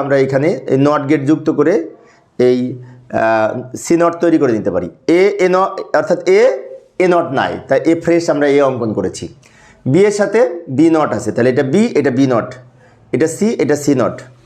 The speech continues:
এইবার আমরা ইনপুটগুলো ঠিক করার পরে এখন এই ব্র্যাকেটের অংশটুকু আগে করব। ব্র্যাকেটের অংশে কি বলা আছে? এ প্লাস বি প্লাস সি নট, অর্থাৎ এ, বি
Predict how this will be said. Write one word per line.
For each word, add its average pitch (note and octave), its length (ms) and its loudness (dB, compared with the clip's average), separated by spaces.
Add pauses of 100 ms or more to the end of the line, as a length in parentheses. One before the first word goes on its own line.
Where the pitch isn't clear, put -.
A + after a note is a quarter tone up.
(1120)
এইবার F3+ 240 4
আমরা C#3 140 -2 (320)
ইনপুটগুলো E3 420 4 (360)
ঠিক F#3+ 200 0
করার G3 240 4
পরে A#3 160 4 (240)
এখন C3+ 160 -4 (180)
এই C#3+ 80 6 (120)
ব্র্যাকেটের E3+ 420 2
অংশটুকু C#3 360 0
আগে A2+ 180 -4
করব। F#2+ 140 -4 (120)
ব্র্যাকেটের D3+ 340 2
অংশে E3+ 200 -4
কি F3+ 140 0
বলা E3+ 180 4
আছে? G3 140 -6 (580)
এ - 20 4 (120)
প্লাস E3+ 180 2 (120)
বি E3 140 4
প্লাস D#3 180 2 (100)
সি D3+ 80 2 (100)
নট, F#2+ 160 -2 (460)
অর্থাৎ D3+ 180 0 (200)
এ, - 20 4 (280)
বি F#3 120 0